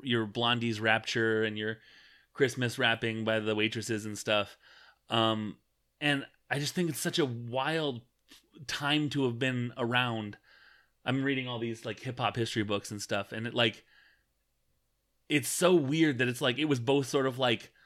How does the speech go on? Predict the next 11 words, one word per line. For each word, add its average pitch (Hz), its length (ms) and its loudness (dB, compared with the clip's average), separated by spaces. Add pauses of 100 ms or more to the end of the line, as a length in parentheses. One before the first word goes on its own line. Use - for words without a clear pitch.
(560)
um, 110 400 -2 (840)
you 127 120 -2
know, 101 120 -4 (1200)
to 156 420 2
specific 160 760 4
neighborhoods, 127 680 4
but 113 200 -4
also 123 640 4 (160)
sometimes 135 840 0 (200)
nationwide 123 1300 4 (680)
acclaim. 117 640 4